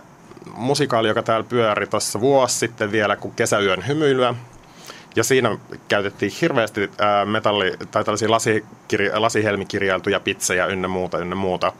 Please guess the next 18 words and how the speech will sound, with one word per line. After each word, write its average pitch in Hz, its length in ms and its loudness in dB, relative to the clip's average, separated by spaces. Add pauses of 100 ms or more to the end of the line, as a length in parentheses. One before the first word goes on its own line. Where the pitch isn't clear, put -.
(420)
Niin 117 80 0
se 156 60 2
oli 143 100 2
semmoinen 120 300 0
niinku 110 260 0
romanttinen 117 480 0
ryöppy, 101 500 -2 (180)
se 98 140 -2
koko 92 420 2
musikaali. 92 640 -2 (280)
Niin 113 220 -2 (580)
siitä 147 200 0
tuli 117 140 2
mun 113 120 0
mielestä 120 220 -2
hieno 107 240 0
ja 90 260 0 (840)
elegantti 95 680 -2